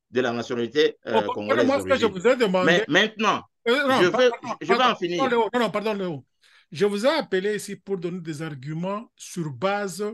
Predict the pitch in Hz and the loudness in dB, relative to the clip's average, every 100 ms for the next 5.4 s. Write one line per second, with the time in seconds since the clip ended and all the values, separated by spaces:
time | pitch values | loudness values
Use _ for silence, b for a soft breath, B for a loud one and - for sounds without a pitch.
0 | 233 _ 139 147 - _ - - - - | -12 _ -18 -18 -18 _ -8 -6 -6 -12
1 | 220 196 120 139 151 151 156 131 _ B | -12 -12 -14 -14 -10 -8 -10 -14 _ B
2 | B 202 220 - 302 277 233 226 220 254 | B -2 -2 2 0 0 -4 -4 -2 -2
3 | - 208 175 196 220 214 175 135 147 190 | 0 -2 0 0 0 -2 -2 -4 -4 -2
4 | 220 226 - 156 170 208 _ - - 226 | -2 -4 -8 -8 -8 -12 _ -12 -6 -2
5 | 247 247 269 139 | -2 0 -2 -4